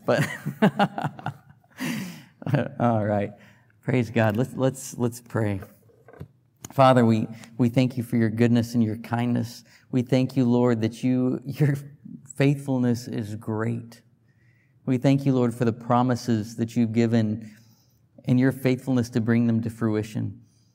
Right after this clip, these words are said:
Thank you, Lord, that you have a plan and that you're directing our footsteps. Lord, we ask for vision, for revelation from you, Lord, that we would know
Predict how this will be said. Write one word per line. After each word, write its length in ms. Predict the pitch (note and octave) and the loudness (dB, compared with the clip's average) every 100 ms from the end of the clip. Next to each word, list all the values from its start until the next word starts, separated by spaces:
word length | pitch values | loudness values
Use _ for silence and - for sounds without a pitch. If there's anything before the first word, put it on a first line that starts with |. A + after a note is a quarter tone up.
| _ | _
Thank 200 | D3 D3 | -2 0
you, 80 | D3 | 2
Lord, 140 | C#3+ B2+ | 2 2
that 180 | C#3 | 0
you 120 | D3 B2 | 0 0
have 320 | C#3+ D#3 C#3 | 0 0 2
a 120 | C3 | -2
plan 520 | C3+ C#3 C#3 C3 A2+ | -2 -2 0 0 0
and 120 | A#2+ A#2+ | 2 0
that 180 | A#2 | 0
you're 120 | D3+ C3 | -2 0
directing 760 | A#2+ A2 A#2+ B2 - C3 B2+ | 0 2 0 0 -4 -4 -4
our 220 | B2+ - - | -4 -4 -4
footsteps. 760 | - C3+ - B2 A#2 - - _ - _ | -6 -8 -6 -4 -4 -6 -20 _ -20 _
Lord, 180 | - C3+ | 0 2
we 180 | B2+ C#3 | 4 2
ask 420 | C#3+ C3 C3 - - _ _ _ | 2 0 0 -6 -20 _ _ _
for 680 | _ - B2+ A#2+ A2+ - - - | _ 2 4 4 2 -8 -20 -10
vision, 640 | B2 B2 C#3 C3 A#2+ G#2+ A2 | 2 6 6 6 2 2 0
for 180 | C3 | 0
revelation 760 | B2 C3+ B2+ A#2+ B2 A#2+ B2 A2+ | 4 4 4 2 2 0 -2 -2
from 340 | - B2+ B2 | 0 0 2
you, 180 | A#2+ G#2+ | 2 2
Lord, 180 | A2 A2 | 0 0
that 60 | |
we 140 | A#2+ B2+ | 0 0
would 180 | B2 A#2 | 2 2
know 520 | A#2 C3 B2 G#2 | 4 4 2 0